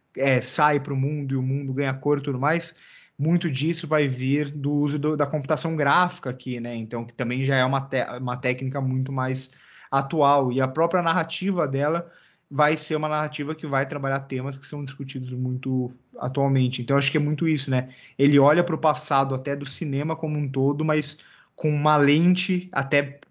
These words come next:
é, literalmente com uma lente bastante atual nesse sentido. E acho que pra mim é aí onde ele faz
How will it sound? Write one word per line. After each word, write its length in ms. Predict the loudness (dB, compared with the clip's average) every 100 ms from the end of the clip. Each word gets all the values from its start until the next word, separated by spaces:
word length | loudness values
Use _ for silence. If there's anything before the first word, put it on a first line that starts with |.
| _
é, 460 | 0 2 2 0 -2
literalmente 800 | -2 2 2 2 0 0 -2 -8
com 120 | -8
uma 160 | -2 0
lente 480 | 0 -2 -2 -6 -10 -18 -20 -16 0
bastante 960 | 0 0 -2 0 0 0 -2 0 0 0
atual 500 | -2 -2 0 2 0
nesse 280 | -6 -10
sentido. 300 | -16 -16 -4
E 40 | 0
acho 180 | 0 2
que 80 |
pra 180 | 2 2
mim 180 | 0 -2
é 100 | -4
aí 120 | -4
onde 220 | -6 -8
ele 100 | -8
faz 460 | -6 -4 -4 -8